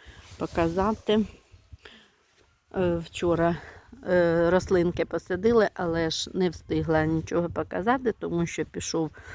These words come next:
дощ, навіть уже досаджували, е, під час дощу. Е, ну, не такий, щоб сильний, але мокро було. Ось так посадили цю мадринку.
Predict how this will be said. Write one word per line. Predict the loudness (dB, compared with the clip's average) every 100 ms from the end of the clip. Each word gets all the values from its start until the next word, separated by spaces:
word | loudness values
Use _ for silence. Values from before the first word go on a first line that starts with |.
| -18 -10
дощ, | 4 4 4 0
навіть | -4 -2 -2 -4
уже | -2 -2
досаджували, | -2 -8 -8 -8 -6 -4 0 2 4 2 0 _ _ _ _ _ _ _ _ _ _ _ -16 -6
е, | -2 0 -2
під | -6 -8
час | -2 -2 -2 -4
дощу. | -4 -2 0 0 -2 -16 -16 -16 -16
Е, | -12 -6 -2 0 0 0
ну, | 0
не | 0 -2
такий, | -6 0 0
щоб | 2 -4 -4
сильний, | -8 -2 2 4 4 2 0
але | -2 0 0 0 -4 -16 -16 -16 -16 -6
мокро | -4 0 -2
було. | -2 -4 -2
Ось | -2 -4 -6
так | -8 -8
посадили | -12 -6 -2 0 4 4 4 2 -4 -18 -20 _ -16 -10 -4 -4 -6 -20 -20 -14 0
цю | 2 2 0 -10 -16 -14 -16 -14 -16 -12 -14 -14 -16 -16 -16 -16 -16 -16 -16 -14 -2
мадринку. | 4 4 4 4 4 2 2 0